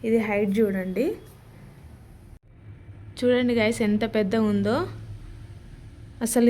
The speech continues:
ఇంత పెద్దగా వస్తుందని చెప్పేసి అసలు ఎక్స్‌పెక్ట్ కూడా చేయలే అనమాట నేను. చాలా బాగుంది, చాలా పెద్దగా కూడా ఉంది.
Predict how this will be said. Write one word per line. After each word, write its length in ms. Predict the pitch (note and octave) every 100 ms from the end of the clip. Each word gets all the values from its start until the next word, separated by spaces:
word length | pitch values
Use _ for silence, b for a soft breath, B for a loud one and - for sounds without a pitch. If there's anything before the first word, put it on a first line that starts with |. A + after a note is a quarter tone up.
| A3+
ఇంత 180 | A#3+ B3 A#3+
పెద్దగా 360 | G#3 B3+ C#4 C4+ B3 A3+
వస్తుందని 420 | A#3 - C4 B3 A#3
చెప్పేసి 380 | A#3+ B3 A#3+ C4 A3
అసలు 200 | A3+ G#3+ G#3
ఎక్స్‌పెక్ట్ 380 | - C4+ C4+ A#3+
కూడా 120 | B3 A3+
చేయలే 240 | A#3 G#3+ G#3
అనమాట 300 | G3+ G3+ G3 G3+
నేను. 160 | G3+ A3 A#3
చాలా 320 | G#3+ G3+ G#3+ A#3 G#3+
బాగుంది, 460 | G3+ G3 G3 A3+ F4 B B B B B - - - -
చాలా 260 | A3+ G#3 A3+ A#3
పెద్దగా 460 | G#3+ G3+ A3 A3 A3 A3
కూడా 160 | A3 A3 G3+
ఉంది. 240 | G3 A3